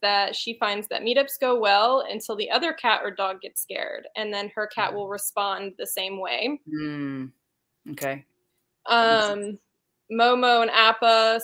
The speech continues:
Speaker 1: say that Appa doesn't like other cats, but loves people and dogs. We've met other cat explorers, and they are cool hanging out near each other, but usually just ignore each other.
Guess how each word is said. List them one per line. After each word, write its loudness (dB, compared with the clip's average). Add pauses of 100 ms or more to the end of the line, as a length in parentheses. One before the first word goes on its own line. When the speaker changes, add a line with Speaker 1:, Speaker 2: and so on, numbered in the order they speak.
Speaker 1:
say 0
that 0
Appa 2
doesn't -4
like -4
other -8
cats, -2
but -4
loves -2
people -8
and -6
dogs. -2
We've -12
met -4
other -2
cat 0
explorers, -4
and -6
they -6
are -4
cool 2
hanging -4
out -2
near 2
each -2
other, -2
but -4
usually -6
just -12
ignore -8
each -10
other. -12